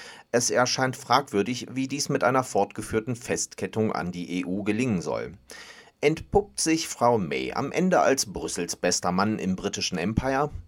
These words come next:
Unsere Kollegen von den deutschen Wirtschaftsnachrichten vermuten sowieso eher das Verhältnis zu Russland hinter Johnsons Rücktritt. Der Außenminister hätte mit seinem Vorpreschen in der Skripal-Affäre das Vertrauen der Geheimdienste weitestgehend verspielt.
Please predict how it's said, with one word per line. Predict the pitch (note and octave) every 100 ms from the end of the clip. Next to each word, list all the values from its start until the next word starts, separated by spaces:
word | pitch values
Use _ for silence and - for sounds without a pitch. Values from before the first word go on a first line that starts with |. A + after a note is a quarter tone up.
| - - - -
Unsere | D#4+ F#3+ E3 C#3+ D#3
Kollegen | - B2 D#2+ F#2 G#2
von | - A2
den | G2 G2
deutschen | F2+ D#2+ - G2
Wirtschaftsnachrichten | E2+ F2+ - D#2+ - F2+ D#2+ - F2 G#2+ G#2+
vermuten | D#3+ F3+ F#3+ E3
sowieso | D3+ E3 E3+ F#2+ E2+ C#2+ -
eher | G2+ B2+
das | C3+ B2
Verhältnis | - G2+ G#2+ A#2 A#2 -
zu | D#3
Russland | B2+ C3+ - F2+ D2
hinter | - F2 D#2+
Johnsons | E2+ F2 F2 F#2 - E2+
Rücktritt. | D#2+ - - - _ - - - -
Der | C#3 C#3 -
Außenminister | F#3 - A2+ F#2 F#2 - C#3
hätte | E3+ -
mit | C#3+ C#3
seinem | A#2 A#2+ B2
Vorpreschen | A2+ F#2+ G2 - G#2+ -
in | F#2+ F#2
der | F2+
Skripal-Affäre | F2 - G2+ A2 C3+ - - F#2+ F2+ B2 C#3
das | D#3
Vertrauen | - D3+ - E2+ F#2+ G#2
der | G2+
Geheimdienste | G2+ F#2+ D#2 D#2+ E2 F2+ - A2+ -
weitestgehend | - - - - - D#2 D#2+
verspielt. | - E2+ - - G2+ G#1 -